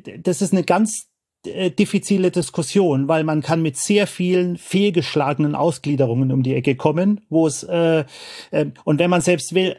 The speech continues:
selbst der VfB Stuttgart mit einem jetzt wirtschaftlich gesettelten, ähm,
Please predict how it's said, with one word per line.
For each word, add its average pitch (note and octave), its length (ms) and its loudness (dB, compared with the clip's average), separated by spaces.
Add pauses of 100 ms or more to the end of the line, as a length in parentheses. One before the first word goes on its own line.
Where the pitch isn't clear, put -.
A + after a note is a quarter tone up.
(100)
selbst - 380 0
der E3 100 2
VfB D#3+ 360 0
Stuttgart F#3 440 0
mit D3+ 120 -4
einem D3 200 0
jetzt C#3+ 240 0
wirtschaftlich E3+ 560 0
gesettelten, D3 840 2 (100)
ähm, C3+ 460 2